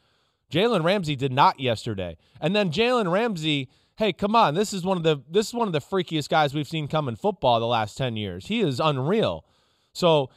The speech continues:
his top-end speed can match D K Metcalf's too. And it's just, it's, again, you know, it's like we've talked about Lamar Jackson and any other people. Like, every team has their kryptonite a little bit.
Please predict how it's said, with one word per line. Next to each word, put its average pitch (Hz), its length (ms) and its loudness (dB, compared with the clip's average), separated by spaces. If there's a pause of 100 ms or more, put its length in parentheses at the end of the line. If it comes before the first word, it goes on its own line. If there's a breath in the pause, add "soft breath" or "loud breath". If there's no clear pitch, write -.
(160)
his 208 240 0
top-end 202 500 2
speed 233 600 -2
can 165 180 -2
match 165 280 0
D 156 200 -6
K 175 180 -2
Metcalf's 160 600 -2
too. 220 340 0 (440)
And 143 140 -2
it's 170 120 -2
just, 196 300 -2 (100)
it's, 143 320 -4
again, 139 540 2
you 139 100 -2
know, 147 200 6
it's 143 160 -2
like 165 160 2
we've 160 160 -4
talked 180 240 4
about 170 300 2
Lamar 147 360 4
Jackson 165 720 0
and 139 80 -2
any 160 220 0
other 165 140 0
people. 160 260 0
Like, 143 140 2 (320 soft breath)
every 240 340 2
team 202 440 -2
has 165 400 -2
their 151 180 0
kryptonite 117 680 -6 (460)
a 131 80 -4
little 127 240 0
bit. 98 260 -2